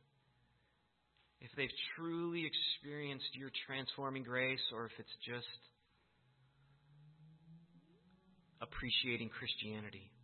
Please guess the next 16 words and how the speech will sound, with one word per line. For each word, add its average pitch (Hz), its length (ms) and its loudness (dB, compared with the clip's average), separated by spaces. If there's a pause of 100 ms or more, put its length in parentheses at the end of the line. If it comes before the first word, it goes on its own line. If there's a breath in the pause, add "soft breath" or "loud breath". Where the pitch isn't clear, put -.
liking 120 480 2
people - 460 -6
in 110 100 -2 (160)
church, 104 200 -10 (540 loud breath)
wanting 131 520 4
the 120 60 0
blessings 117 680 2
that 107 100 -2 (120)
come 120 300 -2 (120)
from 110 220 -2 (1600 soft breath)
trying 120 200 6
to 113 80 2
live 113 160 0
a 98 40 -4
good 110 160 -4
life. - 320 -14